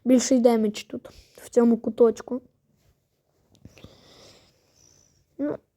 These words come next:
о, поки ми їх розвалили, вони нас далеко не дійшли. Ну, це навіть і не дивно,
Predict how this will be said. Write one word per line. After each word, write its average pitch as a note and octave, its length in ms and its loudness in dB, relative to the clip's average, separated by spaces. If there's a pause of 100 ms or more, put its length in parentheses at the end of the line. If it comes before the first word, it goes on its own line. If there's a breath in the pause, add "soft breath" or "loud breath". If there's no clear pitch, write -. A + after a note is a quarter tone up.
(280)
о, A3 200 -4
поки A#3 380 -2
ми G4 260 4
їх E4+ 200 4
розвалили, D#4+ 680 2
вони A#3+ 340 -2
нас E4 360 -6
далеко D4 360 -2
не D4 180 0
дійшли. B3+ 480 -2
Ну, A#3 140 -4
це D#4+ 140 -6
навіть F#4+ 360 0
і F4+ 80 0
не F4+ 140 0
дивно, C#4 580 0